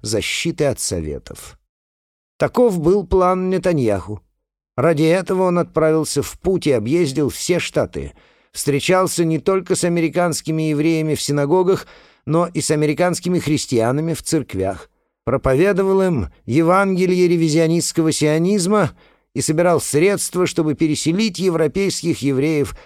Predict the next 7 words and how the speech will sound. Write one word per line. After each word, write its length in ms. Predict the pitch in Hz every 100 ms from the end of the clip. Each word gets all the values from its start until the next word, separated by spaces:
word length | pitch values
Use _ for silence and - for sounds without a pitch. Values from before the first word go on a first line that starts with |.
| _
в 160 | - -
Палестину 800 | 131 110 - - 214 214 185 - - _ -
и 80 | -
поставить 800 | - 123 - - 208 202 - 139
их 200 | 165 -
под 280 | - 170
ружьё. 600 | 123 135 85 80 76 71